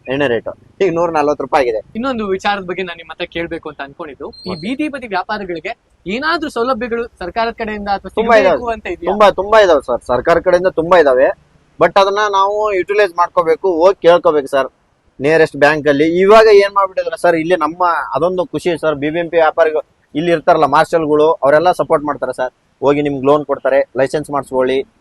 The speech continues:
Speaker 1: ನಿಮ್ಗೆ ಅದಂತ ಇಷ್ಟ್ ಜಾಗದಲ್ಲಿ ಮಾಡ್ತಾ ಇದೀನಿ ಅಂತ ಒಂದು ಐಡೆಂಟಿ ಇದು ಮಾಡ್ತಾರೆ, ಐ ಡಿ ಕಾರ್ಡ್ ಕೊಡ್ತಾರೆ, ಅದನ್ನು ಮಾಡಿಸ್ಕೊಳ್ಳಿ.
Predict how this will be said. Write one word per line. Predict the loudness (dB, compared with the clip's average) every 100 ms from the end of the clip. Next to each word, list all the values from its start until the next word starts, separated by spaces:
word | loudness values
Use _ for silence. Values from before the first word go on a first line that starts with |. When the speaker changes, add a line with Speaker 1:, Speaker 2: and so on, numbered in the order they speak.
| _ -6
Speaker 1:
ನಿಮ್ಗೆ | -2 0 2
ಅದಂತ | 2 0 0
ಇಷ್ಟ್ | -2 0
ಜಾಗದಲ್ಲಿ | 2 4 2 0
ಮಾಡ್ತಾ | 0 0 0
ಇದೀನಿ | 0
ಅಂತ | -4
ಒಂದು | -4 -2 -2 -4 _ -4
ಐಡೆಂಟಿ | -2 -4 -4
ಇದು | 0
ಮಾಡ್ತಾರೆ, | -2 2 0
ಐ | 0
ಡಿ |
ಕಾರ್ಡ್ | -2 -2
ಕೊಡ್ತಾರೆ, | -2 -2 0
ಅದನ್ನು | 0 0 -2
ಮಾಡಿಸ್ಕೊಳ್ಳಿ. | -4 -4 -4 -4